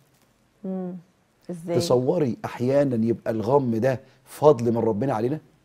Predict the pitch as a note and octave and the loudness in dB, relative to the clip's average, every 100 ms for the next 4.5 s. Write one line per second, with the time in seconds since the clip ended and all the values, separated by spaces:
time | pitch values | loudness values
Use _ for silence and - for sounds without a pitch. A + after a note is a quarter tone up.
0 | _ _ - F#3+ F#3+ - - F3+ F3 D#3+ | _ _ -14 -12 -8 -6 0 2 2 0
1 | E3+ C3+ E3 C#3+ - - - F3+ - E4+ | 0 2 2 0 -10 -20 -6 -4 2 4
2 | D#3 B2 D#3 D3+ D3+ D3+ D#3 - _ _ | 4 2 0 2 2 2 0 -4 _ _
3 | _ - E3 F3+ C3 - - C#3+ - C3+ | _ 4 6 6 2 -10 -6 -4 -2 -2
4 | B2+ C#3+ - E3 | 2 2 4 4